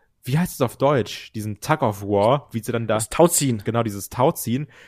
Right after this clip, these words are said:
Speaker 1: was ja damals ganz, ganz, ganz peinlich war in, in der Raw for Mania, was es dann gab zwischen
Speaker 2: Ja.
Speaker 1: Lesnar und, und Roman, wo man sich auch gedacht hat, so, das ist jetzt euer Finale? <laughs> Also,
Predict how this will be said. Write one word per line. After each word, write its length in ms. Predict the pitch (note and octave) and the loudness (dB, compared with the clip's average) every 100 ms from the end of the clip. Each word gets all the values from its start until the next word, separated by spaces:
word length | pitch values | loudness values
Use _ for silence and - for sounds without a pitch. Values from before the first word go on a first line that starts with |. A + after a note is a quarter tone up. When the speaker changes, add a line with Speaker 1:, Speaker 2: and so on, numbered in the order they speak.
| - | -6
Speaker 1:
was 160 | - A#2+ | -4 0
ja 60 | C3+ | 0
damals 420 | C3+ C3+ A#2+ - | 2 0 -4 -6
ganz, 340 | B2+ G3 - | -4 -4 -4
ganz, 280 | D#3+ D#3+ - | -4 -4 -4
ganz 260 | D3+ D#3+ - | -4 -4 -8
peinlich 540 | - C3+ D3 A#2+ A2+ | -2 -2 0 -6 -2
war 340 | G#2 C3 B2+ C#3 _ | 0 0 -2 -16 _
in, 180 | G#2+ B2+ - | -12 -12 -4
in 180 | C3+ | -2
der 240 | B2 A#2+ A#2+ - A2+ _ | 2 2 2 -6 -20 _
Raw 380 | B2+ B2 D3+ E3+ | 4 6 6 4
for 300 | - E3 D3+ | 0 0 2
Mania, 460 | C3+ F3 C#3 G2+ G2 | 2 0 0 0 -2
was 140 | G#2 | -6
es 60 | A2 | -4
dann 180 | A2 | -6
gab 240 | G#2+ A2 B2 | 0 -2 0
zwischen 280 | - - B2 | -6 -4 2
Speaker 2:
Ja. 80 | |
Speaker 1:
Lesnar 400 | A#2+ - A#2 A2 G#2 | 2 2 2 2 0
und, 200 | G#2 G#2 | -4 -4
und 180 | G#2+ G2+ | -6 2
Roman, 400 | G2+ G#2 A2+ C#3+ - _ _ - | 4 4 2 -2 -8 _ _ -2
wo 60 | |
man 80 | A2+ | 0
sich 80 | B2 | 0
auch 60 | |
gedacht 200 | C#3+ A#2 | -2 -2
hat, 80 | G#2+ | -2
so, 120 | G2 F2+ _ | -4 -8 _
das 200 | - F#3 | -2 -2
ist 120 | A#3 - | 0 0
jetzt 140 | E3 | 0
euer 240 | D#3 D3+ | 4 2
Finale? 640 | D3 - A2 A#2+ D3+ G3 F#3+ | 2 -2 0 2 2 0 -2
<laughs> 40 | - | -6
Also, 200 | A#2 | -6